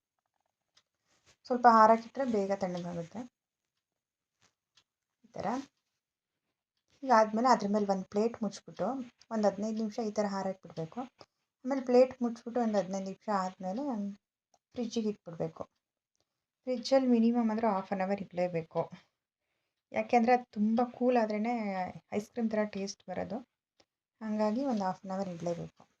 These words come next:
ಅದಕ್ಕೆ ನಾನು ಫ್ರೀಜರಲ್ಲಿ ಇಟ್ಟೆ, ಯಾಕಂದರೆ ಬೇಗ ಕೂಲ್ ಆಗುತ್ತೆ ಅಂತ. ಮಕ್ಳಿಗೆ ಆಸೆ ಅಲ್ವಾ, ಬೇಗ ಬೇಕು, ಬೇಗ ಬೇಕು ಅಂತಿರ್ತಾರೆ. ಹಂಗಾಗಿ ನಾನು ಫ್ರೀಜರಲ್ಲೇ ಇಟ್ಬಿಟ್ಟೆ. ಹಾಫ್ ಆನ್ ಅವರ್ ಇಟ್ಟೆ ತೆಗ್ದಿದ್ದೀವಿ. ನೋಡಿ, ಈ ಥರ ಬಂದಿದೆ. ಟೇಸ್ಟ್ ಮಾತ್ರ ಸಖತ್ತಾಗಿತ್ತು,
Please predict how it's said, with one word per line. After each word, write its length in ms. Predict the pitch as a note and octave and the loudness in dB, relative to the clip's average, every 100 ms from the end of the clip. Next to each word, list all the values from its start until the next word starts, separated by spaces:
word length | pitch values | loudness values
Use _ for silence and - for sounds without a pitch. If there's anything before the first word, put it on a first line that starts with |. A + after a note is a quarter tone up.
| _ _ _ _ _ _ _ | _ _ _ _ _ _ _
ಅದಕ್ಕೆ 220 | F#3+ G#3 A3 | -8 -2 0
ನಾನು 160 | G3+ | 0
ಫ್ರೀಜರಲ್ಲಿ 460 | - A3+ A#3 A3+ G3 | 0 2 4 2 0
ಇಟ್ಟೆ, 160 | - | -2
ಯಾಕಂದರೆ 280 | F#3 F#3+ G3+ G3 | -2 0 -2 0
ಬೇಗ 200 | F#3+ G#3 | 2 2
ಕೂಲ್ 220 | G#3+ F3+ | 0 -4
ಆಗುತ್ತೆ 300 | E3+ E3+ E3 | -4 -4 -4
ಅಂತ. 200 | D#3+ D#3+ F#3+ - _ _ _ _ _ | -6 -6 -12 -16 _ _ _ _ _
ಮಕ್ಳಿಗೆ 400 | A3+ A3+ B3+ A#3+ G#3+ F#3 | -8 0 6 8 8 6
ಆಸೆ 280 | F#3+ G3+ | 2 2
ಅಲ್ವಾ, 240 | G#3 F#3 F3+ | 2 4 4
ಬೇಗ 200 | F3 G3 F#3 | 4 2 2
ಬೇಕು, 240 | F3+ E3+ G#3 | 0 2 4
ಬೇಗ 200 | G#3 G3+ | 6 6
ಬೇಕು 220 | F#3+ F#3 F#3 | 4 0 -2
ಅಂತಿರ್ತಾರೆ. 440 | F3+ - - G3+ | -4 -8 -10 -6
ಹಂಗಾಗಿ 260 | G#3+ G3 G3+ | -4 -2 -2
ನಾನು 140 | G3 | -4
ಫ್ರೀಜರಲ್ಲೇ 500 | F#3 F#3 G3 F#3+ F#3 | -6 -6 -6 -4 -6
ಇಟ್ಬಿಟ್ಟೆ. 340 | F3+ - - G3+ - _ - _ _ _ A3+ | -8 -12 -18 -20 -20 _ -20 _ _ _ -14
ಹಾಫ್ 140 | G#3 | -8
ಆನ್ 100 | G#3+ | -4
ಅವರ್ 180 | G#3+ A3 | 0 -2
ಇಟ್ಟೆ 420 | F#3 _ _ A3 G3+ F#3 | -4 _ _ -4 -2 -4
ತೆಗ್ದಿದ್ದೀವಿ. 520 | - F3 E3+ F3 F3 F3 | -8 -16 -14 -12 -8 -6
ನೋಡಿ, 240 | E3+ E3 | -6 -6
ಈ 80 | F3+ | -8
ಥರ 160 | F3+ F3+ | -8 -8
ಬಂದಿದೆ. 380 | F3 E3 E3+ F#3 A#3+ _ _ - _ | -6 -8 -6 -8 -10 _ _ -20 _
ಟೇಸ್ಟ್ 360 | _ E3+ F3+ - | _ -12 -10 -10
ಮಾತ್ರ 220 | F#3+ F#3 G3+ | -10 -10 -10
ಸಖತ್ತಾಗಿತ್ತು, 1000 | G3+ G3 _ - G3 G#3 G3 F#3+ _ | -10 -18 _ -8 -2 0 -2 -4 _